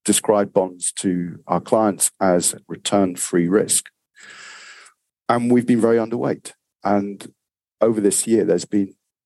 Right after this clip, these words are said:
a significant repricing of bonds. From a point,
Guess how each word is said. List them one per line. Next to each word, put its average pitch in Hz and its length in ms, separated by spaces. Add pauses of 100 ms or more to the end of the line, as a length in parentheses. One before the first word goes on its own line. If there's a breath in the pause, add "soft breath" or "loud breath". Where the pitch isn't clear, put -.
(220)
a 123 60
significant - 1120 (500)
repricing 98 640 (640)
of - 300
bonds. - 520 (880)
From 104 600 (380)
a - 60
point, - 600